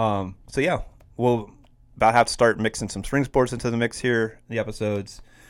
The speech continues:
Yeah, February, March, always busy, busy times around Harrisonburg. Uh, but in the meantime, we'll, you know, go ahead and wrap this one up.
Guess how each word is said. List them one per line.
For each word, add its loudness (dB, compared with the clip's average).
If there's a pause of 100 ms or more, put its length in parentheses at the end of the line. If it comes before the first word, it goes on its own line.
(340)
Yeah, 2
February, 2
March, -2 (760)
always -2 (260)
busy, -4
busy -10
times -10 (240)
around -12
Harrisonburg. -12 (600)
Uh, -2 (200)
but -6
in -8
the -10
meantime, -8 (280)
we'll, -10 (1300)
you -8
know, -6
go -2
ahead -6
and -12
wrap -4
this -10
one -8
up. -4